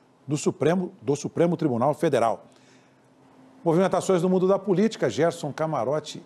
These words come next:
e todos os desdobramentos desta questão entre Supremo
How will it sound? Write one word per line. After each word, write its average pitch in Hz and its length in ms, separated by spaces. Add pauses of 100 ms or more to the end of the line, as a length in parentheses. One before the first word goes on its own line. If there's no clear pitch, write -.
e 165 200 (280)
todos 165 460
os 123 240
desdobramentos 120 920
desta 123 480 (1300)
questão 131 400
entre 113 160
Supremo 180 640